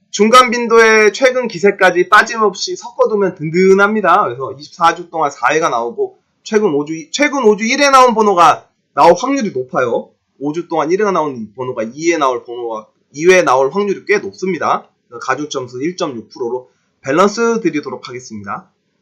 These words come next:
결국은 쪼르륵이네요. 이십칠, 이십팔, 이십, 이십구, 삼십. 좋다는 번호는 이렇게 쪼르륵 될 것 같습니다. 자, 보시면 제가 콜드 번호만 삭제를 해드릴게요.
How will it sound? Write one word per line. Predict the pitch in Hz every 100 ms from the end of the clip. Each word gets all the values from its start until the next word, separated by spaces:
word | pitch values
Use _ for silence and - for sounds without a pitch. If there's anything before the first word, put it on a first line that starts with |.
| _
결국은 | 208 247 269 262 262 226 - _ _ _
쪼르륵이네요. | 269 339 320 285 247 220 180 143 160
이십칠, | 131 - - 175
이십팔, | 131 - 107 123
이십, | 120 - 139
이십구, | 139 - 127
삼십. | - 165 139 -
좋다는 | - 135 160 139
번호는 | 117 110 107 104 _
이렇게 | _ 117
쪼르륵 | 107 214 - 247 - 208
될 | - -
것 |
같습니다. | 135 - 175 160 180 - _ _ _ _ _ _ _ _ -
자, | 240 240 233 226 220 208 202 196 180 185
보시면 | 208 220 240 220 214 226 185
제가 | 202 196 196
콜드 | 285 285 285 277
번호만 | 262 240 220 202 170
삭제를 | - - 233 208
해드릴게요. | 233 220 202 185 160 160 220 226